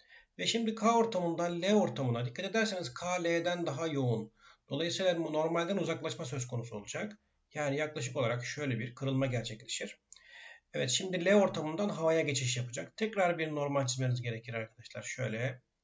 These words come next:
merkezden geçirecek şekilde bir normal çizersiniz. Ve L ortamı havadan daha yoğun olduğu için çoktan aza geçerken normalden uzaklaşır deyip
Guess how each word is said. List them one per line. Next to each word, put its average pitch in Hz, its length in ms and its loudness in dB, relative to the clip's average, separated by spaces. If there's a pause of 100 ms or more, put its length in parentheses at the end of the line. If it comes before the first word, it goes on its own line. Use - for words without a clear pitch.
(260)
merkezden 123 560 0
geçirecek 120 400 -2
şekilde 113 320 -4
bir 110 80 -8
normal 113 300 -6
çizersiniz. 160 680 -2 (420)
Ve 185 300 0 (440)
L 143 240 0
ortamı 170 380 2
havadan 170 400 2
daha 175 160 2
yoğun 156 220 4
olduğu 139 260 0
için 127 380 -2
çoktan 175 340 -6
aza 151 220 0
geçerken 147 560 -2
normalden 139 380 0
uzaklaşır 135 520 -4
deyip 120 340 -6